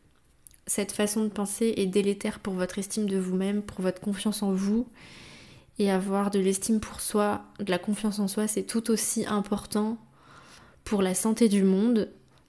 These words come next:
qu'être, euh, militant vegan ou militant écolo en fait. C'est aussi le fait de ne pas avoir confiance en soi et de ne pas avoir d'estime pour soi que le monde va mal.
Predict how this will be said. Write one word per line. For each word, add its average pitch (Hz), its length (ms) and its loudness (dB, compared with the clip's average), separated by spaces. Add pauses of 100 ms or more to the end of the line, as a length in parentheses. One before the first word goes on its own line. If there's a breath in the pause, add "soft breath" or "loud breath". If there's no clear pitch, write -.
(280)
qu'être, - 560 0 (140)
euh, 185 280 0
militant 208 540 2
vegan 202 680 0
ou 202 140 -2
militant 202 540 0
écolo 196 480 0
en 190 60 -4
fait. - 380 -10 (680 loud breath)
C'est - 260 0
aussi 214 320 0
le 214 100 0
fait 208 320 -4
de 196 120 2
ne 190 80 2
pas 208 180 2
avoir 208 240 -4
confiance 196 380 -6
en 196 80 -6
soi 208 500 -2
et 190 120 -2
de 180 60 -2
ne 185 220 0
pas 214 320 0
avoir 202 360 -2
d'estime 202 440 -2
pour - 220 -10
soi 220 200 -2
que 220 200 -2
le 185 120 0
monde 196 220 -2
va 190 140 -2
mal. 190 260 -4